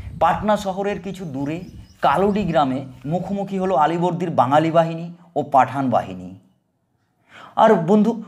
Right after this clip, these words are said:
অভূতপূর্ব সাহসিকতা আর বীরত্ব দেখালো বাঙালি বাহিনী এই যুদ্ধে। বলা যায় পাঠানরা কচুকাটা হলো বাঙালিদের হাতে। দুই পাঠান সেনাপতি শমশের খাঁ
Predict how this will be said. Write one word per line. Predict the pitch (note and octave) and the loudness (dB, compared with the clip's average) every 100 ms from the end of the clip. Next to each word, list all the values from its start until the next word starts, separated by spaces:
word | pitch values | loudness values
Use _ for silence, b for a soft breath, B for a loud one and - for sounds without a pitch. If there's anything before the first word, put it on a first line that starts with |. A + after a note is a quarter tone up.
| - F3 | -2 2
অভূতপূর্ব | A3 A3 B3 A#3+ A3 G3+ G#3+ | 4 4 2 0 0 -2 -2
সাহসিকতা | E3+ F3 F3+ G3+ G3 G3 G#3+ A3 B | 0 0 0 -2 -2 0 -2 -4 B
আর | E3 | 2
বীরত্ব | C3+ B2 F3+ G#3 F#3+ | 2 0 0 -2 0
দেখালো | D#3+ D#3 D#3+ | 2 2 2
বাঙালি | C#3 C#3 C#3+ C#3+ | 2 2 2 2
বাহিনী | B2+ C3 B2 | 0 0 -4
এই | A2+ | -4
যুদ্ধে। | G#2+ G2+ E2+ F#2+ F2+ _ b b b | -8 -12 -14 -16 -16 _ b b b
বলা | A#2 D3+ E3+ | 4 6 8
যায় | F3+ F3+ | 6 6
পাঠানরা | D3+ D3+ E3+ E3 | 4 2 0 0
কচুকাটা | - E3+ F3 F#3+ F3 D#3+ | -2 -6 -4 0 4 4
হলো | C3 B2+ | 2 0
বাঙালিদের | A#2 A2+ G#2 G2 F2+ | 0 0 -2 -6 -8
হাতে। | F2 - F2+ - _ _ _ _ b b b b _ | -8 -10 -16 -18 _ _ _ _ b b b b _
দুই | A#2 D#3+ E3+ | 4 6 8
পাঠান | D3+ B2 E3+ E3+ | 6 6 2 -2
সেনাপতি | D3+ D3 D#3 D#3 A2+ B2 B - | 2 2 2 -4 -10 -14 B -12
শমশের | B2 C#3 C#3+ E3+ E3 | -2 -2 0 -4 -2
খাঁ | E3 | -4